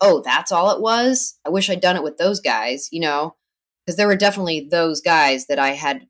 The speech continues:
you know, bookmarked in my head that, like, "Dang it, I shoulda, shoulda done it with him, shoulda done it with him," until I got into the committed and loving relationship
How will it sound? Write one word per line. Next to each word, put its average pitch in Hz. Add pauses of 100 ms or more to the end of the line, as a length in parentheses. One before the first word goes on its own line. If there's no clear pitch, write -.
you 170
know, 127
bookmarked 180
in 151
my 143
head 143
that, 135
like, 135
"Dang 185
it, 120
I 117
shoulda, 180 (160)
shoulda 202
done 160
it 95
with -
him, 214
shoulda 185
done 170
it 165
with 180
him," 151
until 233
I 190
got 156
into 165
the 156
committed 156
and 147
loving 143
relationship 143